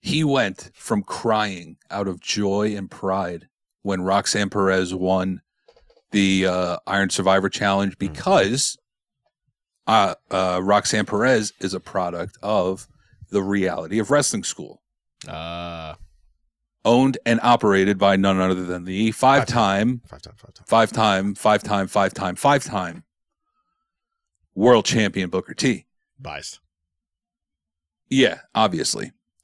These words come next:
Speaker 1: But to have him going from the highest of highs with one of his students winning a historic match,
Speaker 2: Mm-hmm. Two.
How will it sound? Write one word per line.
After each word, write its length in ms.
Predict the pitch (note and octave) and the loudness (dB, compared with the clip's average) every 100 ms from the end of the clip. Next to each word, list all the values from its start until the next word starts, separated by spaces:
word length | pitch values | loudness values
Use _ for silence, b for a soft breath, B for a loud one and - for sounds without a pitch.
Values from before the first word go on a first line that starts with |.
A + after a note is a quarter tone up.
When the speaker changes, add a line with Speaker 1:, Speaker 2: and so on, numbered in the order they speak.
| - - | -20 2
Speaker 1:
But 300 | D3+ B2+ - _ _ _ _ _ | 4 4 0 _ _ _ _ _
to 140 | A2 | -2
have 360 | A2 - D3 D3+ | 0 2 2 2
him 140 | D3+ | 0
going 320 | C3+ C3+ B2+ A2+ | 2 4 4 2
from 180 | A#2+ | 2
the 120 | A2 G2 | 2 0
highest 360 | - B2 B2+ | 0 0 0
of 100 | A#2 | -4
highs 340 | - A2 G#2 F#2+ | -2 0 0 -2
with 100 | F2+ | -4
one 140 | G#2+ | -2
of 100 | G#2 | -2
his 160 | G#2 G2 | -2 -4
students 460 | - G#2+ G2+ G2 | 0 2 2 0
winning 300 | F#2+ G2 F#2+ F2 | 0 0 -2 -4
a 60 | |
historic 800 | - F#2+ - - - B2+ C3+ - | -8 -4 -2 0 2 4 4 2
match, 460 | A2+ E2+ - - - | -2 -4 -6 -14 -14
Speaker 2:
Mm-hmm. 220 | F2 D2+ D2 _ _ _ _ _ _ _ _ | -16 -16 -18 _ _ _ _ _ _ _ _
Two. 260 | - D#2+ | -18 -16